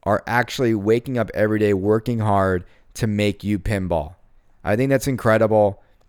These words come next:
I think sometimes, you know, we can focus on the negative, but when you start to, like, look at the glass as half full, we're in a hobby that should be dead, should have been dead years ago.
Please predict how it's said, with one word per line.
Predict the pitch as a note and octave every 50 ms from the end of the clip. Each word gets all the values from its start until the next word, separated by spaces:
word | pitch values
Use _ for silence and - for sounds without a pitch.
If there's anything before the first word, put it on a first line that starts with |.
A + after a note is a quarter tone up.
| _ - -
I | G#2+
think | G#2 B2+ A#2
sometimes, | - C#3 B2 A2+ - C3 A#2 B2 B2 A#2 G#2+
you | A#2+
know, | A#2+ A#2+ A#2 A#2 A2+ A2 G#2 - - _ _ -
we | A#2+ A2
can | - B2 A2
focus | - - A#2+ A#2 - C3 A2+ -
on | A2+ A2+ A2+
the | A2
negative, | G#2+ A2+ B2 C3 B2 A#2 G#2+ A2 G2+
but | A2 G#2+
when | A2 A2+
you | A#2 A2+
start | - - G3+ G#3 G#3+ G3 -
to, | - G3 F#3+
like, | F3 D#3 C#3 - - - _ - - _ _ _ _ -
look | C#3 D3 C#3+
at | D#3+ C#3
the | C3 C3
glass | A#2 - A#2+ A#2+ B2 A#2+ A#2 - -
as | A#2+ G#2+
half | G2+ G2+ A#2+ A2 G#2
full, | - - - G#3 G#3+ G#3 G3 F#3 F3 D#3 - - _ _ _ _ _ _ _ _ - -
we're | - A#2 C3+ C3
in | - - D3 D#3 D#3+
a | D#3+ C#3+
hobby | B2+ B2+ A#2+ A#2 A2+ G#2 A2+ G#2+ G#2 G#2 G2 F#2+ - _ _ _ _ _ _ _ _ _
that | - A2 G#2+ - -
should | - - - G3 F#3
be | D#3 D#3 C3
dead, | A2 F2 G#2 F#2 E2 D#2+ D2 - - _ _
should | - - - D#3+
have | D3 C3+
been | C#3 C3+ A#2+
dead | A2 A#2 B2 A#2 A2 G2
years | F#2+ F#2+ G2+ A2 A#2+ C#3 D3+ D3+ D3 B2 G2+
ago. | G#2 F2+ F2+ F2 D2+ C2 -